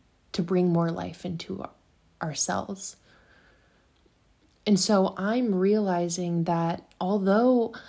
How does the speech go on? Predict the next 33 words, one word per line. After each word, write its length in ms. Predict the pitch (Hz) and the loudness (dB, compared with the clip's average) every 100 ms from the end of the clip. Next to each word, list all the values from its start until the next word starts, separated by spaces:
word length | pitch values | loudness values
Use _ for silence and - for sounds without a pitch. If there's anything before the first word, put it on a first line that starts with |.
| - - - - - _ _ | -20 -20 -20 -20 -20 _ _
I 300 | 185 196 214 | -2 2 0
had 280 | 185 190 180 | 0 -2 0
been 280 | 202 196 185 | 2 2 2
preparing 880 | 180 - 190 - - 220 208 202 190 | 0 -4 -4 -4 2 4 6 6 6
and 100 | 180 | 6
I've 140 | 185 | 4
been 180 | 185 202 | 4 2
doing 280 | 202 208 208 | 4 2 2
all 120 | 208 | 2
this 220 | 196 190 | 0 -2
growth, 640 | - 190 185 208 202 185 180 | -6 -6 4 6 6 4 2
was 200 | 190 196 | -2 0
I 80 | 226 | 0
really 340 | 208 254 285 | 2 2 2
hiding 560 | - - - 247 277 190 | 0 -2 0 2 2 2
behind 460 | 165 - 170 185 | -2 -6 -8 -8
all 200 | 190 - | -8 -8
of 140 | - - | -10 -8
that? 280 | 180 - - - _ _ _ _ _ | -10 -10 -16 -20 _ _ _ _ _
Because 280 | 208 214 196 | 2 2 4
there 140 | 226 | 4
were 100 | 226 | 4
parts 500 | 226 - 214 240 - | 0 -2 0 0 -2
of 140 | 220 | -2
me 220 | 185 196 185 | 2 4 4
that 220 | 185 185 | 2 -2
I 240 | - 190 208 | -4 0 0
wasn't, 500 | 202 190 190 180 185 - - _ _ _ _ _ - _ _ _ _ _ _ _ _ _ _ _ - _ _ _ _ _ _ _ _ _ _ _ | 2 2 2 0 -4 -20 -20 _ _ _ _ _ -20 _ _ _ _ _ _ _ _ _ _ _ -20 _ _ _ _ _ _ _ _ _ _ _
I 200 | 180 202 | 2 4
wasn't 420 | 240 214 208 190 | 6 4 2 0
ready 480 | 180 170 185 185 190 | -2 2 4 4 2
to 160 | 175 180 | 0 -6
change, 760 | - - 165 185 196 - - | -8 -6 -6 -6 -10 -12 -16